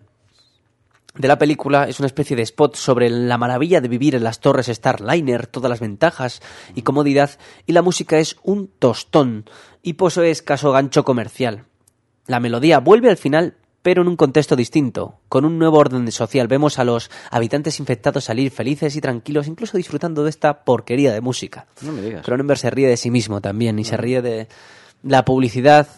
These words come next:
Speaker 1: para que, la publicidad que nos aliena y nos trata de hacer todos iguales, y
Speaker 2: Ujú.
Speaker 1: mira qué bien podéis vivir en este complejo maravilloso. Mira,
Speaker 2: Sí.
Speaker 1: mira lo que pasa.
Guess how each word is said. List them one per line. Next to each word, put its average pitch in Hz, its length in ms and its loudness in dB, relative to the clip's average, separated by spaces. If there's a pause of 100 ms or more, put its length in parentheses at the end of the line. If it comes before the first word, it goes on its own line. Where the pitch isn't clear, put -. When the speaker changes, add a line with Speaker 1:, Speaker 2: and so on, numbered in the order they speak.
(1040)
Speaker 1:
para 131 280 4
que, 123 260 0
la 147 180 0
publicidad 156 420 0
que 165 100 -2
nos 143 180 0
aliena 165 460 4
y 147 60 -2
nos 139 200 -2
trata 156 300 2
de 139 80 2
hacer 143 260 0
todos 139 320 0
iguales, 131 420 4
y 113 140 0
Speaker 2:
Ujú. 110 80 -4
Speaker 1:
mira 196 220 0
qué 165 100 0
bien 156 180 2
podéis 135 280 2
vivir 127 320 2
en 120 80 0
este 120 160 -6
complejo 117 480 -6
maravilloso. 104 480 -6
Mira, 143 140 -6
Speaker 2:
Sí. 117 60 -6
Speaker 1:
mira 147 160 -4
lo 139 120 0
que - 80 -4
pasa. - 240 -12